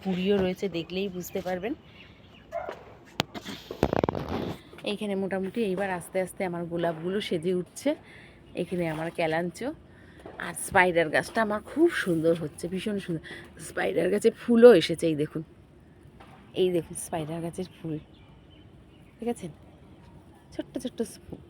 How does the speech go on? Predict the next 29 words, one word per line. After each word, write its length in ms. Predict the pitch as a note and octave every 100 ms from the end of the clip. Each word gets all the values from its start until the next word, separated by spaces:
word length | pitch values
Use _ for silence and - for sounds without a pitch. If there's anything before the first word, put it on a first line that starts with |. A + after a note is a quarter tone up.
| -
ফুল। 160 | E3 D#3+ - - - - - -
এই 120 | F3
যে 120 | D#3 D3 - - - - - - - - - - - - - - - - - - - -
একটা 240 | - C4
স্পাইডার 340 | - B3 G#3+ A3
থেকে 180 | B3+ C#4
আরও 180 | G3
একটা 300 | G3+ F#3+ C4
স্পাইডার 380 | C#4 G#3 E3 G3
বানানো 320 | F#3+ D3 D3
হয়েছে। 340 | D#3+ D3+ - F#3+ A#3+
এখানে 220 | A#3 G#3+
তো 80 | G#3
গাঁদা 280 | F#3 E3 E3+
ফাঁদা 280 | F3+ F3+ G3+
রয়েছে 480 | F3+ E3 D#3+ D#4 - - - - -
খুব 100 | B3+
সুন্দরভাবে। 720 | - G#3+ G3+ G#3+ F#3+ F3+ G3+ - - - - - -
এই 140 | E3 C#3+
যে 120 | A#2+ -
এই 160 | A3 F3
একটা 200 | - C#3
স্পাইডার, 500 | - B2+ - - - - - - - -
এখানে 240 | G3 G3 F#3
গ্রিন 480 | F#3 E3+ E3+ F3+ G3 G3+
হার্ট 420 | C4+ - - -
খুব 120 | B3
সুন্দরভাবে 760 | - - F3+ F3+ B3 F#3+ E3 A#3+ -
ফুটছে। 340 | - - -